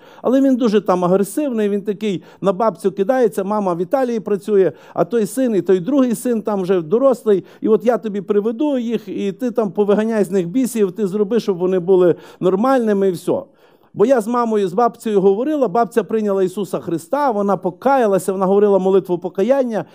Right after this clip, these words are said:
я її заведу в таку-то і таку-то церкву. Ну, до знаного такого проповідника і пастиря, я його знаю. Прізвище не буду називати, я не думаю, чи це є потреба в цьому. Я кажу: "Ну, якщо бабушка туди ходить", вона каже: "Ще не ходить, але вона обіцяла,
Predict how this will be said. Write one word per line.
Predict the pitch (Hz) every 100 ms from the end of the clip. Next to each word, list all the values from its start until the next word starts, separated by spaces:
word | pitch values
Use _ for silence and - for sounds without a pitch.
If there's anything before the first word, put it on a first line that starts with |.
| -
я | - 247
її | 285 214
заведу | 185 202 208 269
в |
таку-то | 202 202 240 - 214
і |
таку-то | 196 - 220 220
церкву. | - 202 131 - 117 95 _ _ _ _ _ _ _ _ _ -
Ну, |
до | 262 220
знаного | 190 165 160 135
такого | 135 135 143
проповідника | 113 147 - 131 120 113 107 123
і | 113
пастиря, | 120 104 - 113
я | 139 147
його | 143 131
знаю. | 135 117 82 - _ -
Прізвище | 220 190 185 202
не | 196
буду | 190 180
називати, | 156 139 151 180 208 135 120 -
я | 151
не | 151
думаю, | 151 165 143
чи | 131 135
це | 160
є | 147
потреба | 135 147 147 110 95
в |
цьому. | 87 95 87 - _ _ _ _ -
Я |
кажу: | 165 202 208
"Ну, | 220
якщо | 226 - 262
бабушка | 240 254 233 - 208
туди | 196 190 156 185 240 _ _
ходить", | - 190 175 202 208
вона | 226 240
каже: | 254 240
"Ще | 226 277
не | 285
ходить, | 262 277 226 180
але | 202 202
вона | 233 262
обіцяла, | 226 226 - 262 247